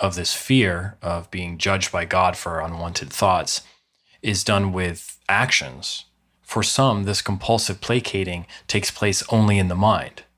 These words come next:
For example, in my religious upbringing, we were often taught the story of Nehemiah,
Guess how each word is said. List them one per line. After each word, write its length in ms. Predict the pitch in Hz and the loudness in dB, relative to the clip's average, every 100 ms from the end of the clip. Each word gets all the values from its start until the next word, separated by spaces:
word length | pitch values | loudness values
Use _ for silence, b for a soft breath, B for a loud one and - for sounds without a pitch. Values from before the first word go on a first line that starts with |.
| _ _ | _ _
For 160 | - 104 | -4 -2
example, 460 | 98 101 101 98 | 2 2 2 0
in 140 | 95 101 | 0 2
my 140 | 107 | 4
religious 380 | 110 98 92 87 | 4 2 -2 -2
upbringing, 580 | 98 95 92 90 85 87 | -4 -4 -4 -4 -6 -8
we 100 | 90 | -8
were 240 | 87 85 | -10 -2
often 380 | 98 104 - 92 | 2 2 0 -6
taught 380 | - - 92 - | -4 0 2 0
the 80 | - | -4
story 380 | - 101 95 80 | -2 0 2 2
of 160 | 90 | 0
Nehemiah, 580 | 98 101 101 95 82 - | 0 2 4 4 0 -6